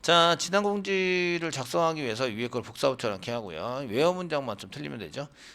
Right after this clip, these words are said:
엔드 데이트를 이제 시스 데이트보다 적은 경우에는 지난 공지로 여-, 여긴다. 이랬는데 얘를 실행하면 나오긴 나와요. 날짜는 나오는데, 그런데 이제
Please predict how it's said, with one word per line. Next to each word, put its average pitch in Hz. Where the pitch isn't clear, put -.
엔드 131
데이트를 151
이제 123
시스 156
데이트보다 127
적은 127
경우에는 127
지난 131
공지로 113
여-, 87
여긴다. 101
이랬는데 131
얘를 135
실행하면 190
나오긴 117
나와요. 85
날짜는 104
나오는데, 101
그런데 120
이제 101